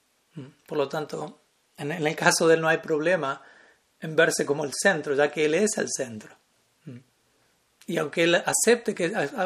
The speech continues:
aunque él reconozca su propia posición central y absoluta, ello no representa en egoísmo en el caso de él. ¿Mm? O si queremos concebir la idea de egoísmo como interés separado,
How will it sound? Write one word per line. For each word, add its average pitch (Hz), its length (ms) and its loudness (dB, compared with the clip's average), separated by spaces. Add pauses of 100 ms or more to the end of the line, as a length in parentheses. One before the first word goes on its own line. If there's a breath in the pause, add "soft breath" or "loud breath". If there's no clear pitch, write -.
aunque 170 240 0
él 175 60 4
reconozca 170 720 -2 (420 soft breath)
su 143 180 -10
propia 151 320 2
posición 151 440 0
central 156 440 0
y 151 40 6
absoluta, 180 600 -2 (140)
ello 175 260 0
no 156 140 2
representa 160 600 0
en 160 240 -2
egoísmo 170 500 -4
en 135 60 -6
el 123 120 -8
caso - 380 -12
de 127 120 -12
él. - 100 -20 (640 soft breath)
¿Mm? 165 200 -14
O 147 80 -8
si - 140 -8
queremos 147 340 2
concebir 156 600 -6 (400 soft breath)
la 160 100 -8
idea 160 200 0
de 156 80 6
egoísmo 160 420 4
como 147 200 -8
interés 147 640 -2 (1040)
separado, 156 880 4